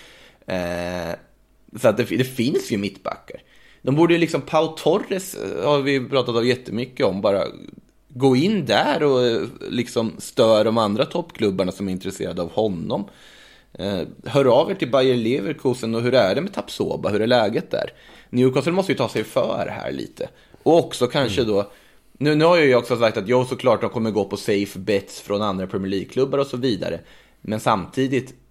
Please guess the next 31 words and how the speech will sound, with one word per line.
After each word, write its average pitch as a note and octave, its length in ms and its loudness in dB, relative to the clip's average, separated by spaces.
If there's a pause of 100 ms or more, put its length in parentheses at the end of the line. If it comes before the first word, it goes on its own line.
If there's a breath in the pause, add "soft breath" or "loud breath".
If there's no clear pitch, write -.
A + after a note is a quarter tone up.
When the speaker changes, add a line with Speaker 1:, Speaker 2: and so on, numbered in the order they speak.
(260)
Speaker 1:
de G2 460 -2
har F#2+ 240 2
ju F#2 120 -2
en F#2+ 100 -4
attraktion, - 500 -8
Premier A#2+ 300 0
League G#2+ 280 -2
som G#2 180 -4
liga A#2 560 -2
har - 120 -2
en F2+ 80 -4
attraktionskraft F#2+ 680 -6
som F#2+ 120 -6
gör F2 100 -4
att F2 100 -8
de F#2 120 -4
kan C3+ 140 -6
handla B2+ 340 -2
från G2 160 -6
hyllor G2 280 -2
de F2+ 160 -6
nödvändigtvis F#2 480 -6
inte F#2 240 -8 (180)
n-, B2+ 340 -4
borde B2 500 2
kunna F#3+ 260 2
handla B2 400 0
för D2+ 280 -4
i E2+ 60 -2
andra D2 240 -6
ligor. B1 340 -10